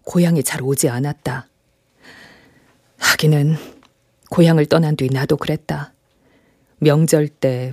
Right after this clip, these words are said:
부모님 생신 때나 겨우 고향을 찾았다. 늙은 부모가 둘이서 어떤 세월을 보내고 있을지는 관심 밖이었다. 나 살기도 바빴다. 오빠도 그럴 터였다.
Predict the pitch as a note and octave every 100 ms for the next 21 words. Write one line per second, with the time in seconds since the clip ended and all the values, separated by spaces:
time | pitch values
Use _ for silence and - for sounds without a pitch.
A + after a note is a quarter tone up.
0 | - - E3 E3 D#3+ D3+ - A3+ - A3
1 | G#3 D3+ C3 - - D3+ D3+ - D#3 D3+
2 | D#3 - F3 E3+ - C#3+ C3+ _ _ _
3 | _ _ _ _ _ _ _ _ _ E3
4 | F3+ F3+ F#3+ - F#3 F3+ E3+ D#3+ D#3 -
5 | F3+ F#3 - C#3+ C#3+ F#3 F#3+ - F#3+ D#3+
6 | D3 E3+ D#3+ C#3+ C3+ - E3 - C#3 C#3+
7 | - D#3+ - C3+ - - D#3+ D3 - C3+
8 | C#3+ _ _ _ _ _ _ _ _ _
9 | _ C3+ E3 - G3 - C3+ - - D#3
10 | - D#3 C#3 - _ _ _ _ _ _
11 | _ _ _ _ - C#3 - D3 C3+ B2
12 | - D3+ D3+ D#3+ D3+ - C#3+ C#3